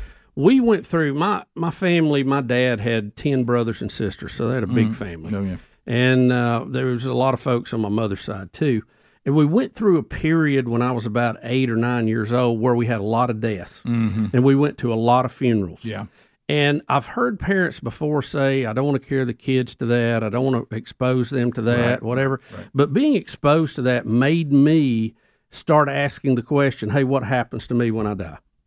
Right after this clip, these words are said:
Speaker 2: Right.
Speaker 1: And, and, and that, you know, it brings you to that reality that I, I've got business I gotta take care of.
Speaker 2: Right,
Speaker 1: I'm, I'm,
Speaker 2: right.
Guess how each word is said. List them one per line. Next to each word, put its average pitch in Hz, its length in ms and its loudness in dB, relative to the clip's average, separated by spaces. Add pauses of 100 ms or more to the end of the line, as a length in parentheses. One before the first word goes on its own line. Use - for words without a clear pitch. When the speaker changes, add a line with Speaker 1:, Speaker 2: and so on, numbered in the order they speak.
Speaker 2:
Right. 135 240 -4
Speaker 1:
And, 151 220 0
and, - 0 -
and 139 240 0
that, 165 200 2 (320)
you 165 140 0
know, 160 220 2
it 143 200 -6
brings 160 280 4
you 170 80 -4
to 165 60 0
that 165 180 0
reality 160 640 -2
that 117 140 -2
I, 139 160 0
I've 131 180 -4
got 156 240 2
business 160 400 0
I 131 80 -4
gotta 120 160 -2
take 123 320 -4
care 117 220 0
of. 113 120 0
Speaker 2:
Right, 113 120 4
Speaker 1:
I'm, 131 180 0
I'm, 139 160 0
Speaker 2:
right. 139 160 0